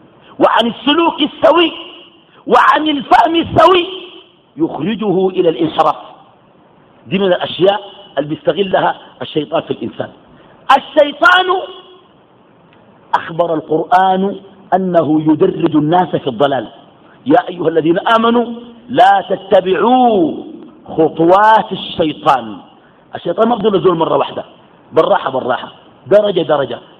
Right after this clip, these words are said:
لو جاء من أول مرة قال له: "تعمل الحرام"، ما بيعمله. ما بقول: "أعمل حرام"،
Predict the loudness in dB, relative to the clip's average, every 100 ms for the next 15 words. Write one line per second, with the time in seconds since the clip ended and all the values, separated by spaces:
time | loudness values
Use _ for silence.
0 | _ -2 2 2 0 -2 0 2 2 2
1 | 0 -2 0 0 0 -4 -2 -2 0 2
2 | 2 2 -4 -6 -6 -10 -14 _ _ _
3 | _ _ -4 -4 -2 -4 -6 -10 -10 -12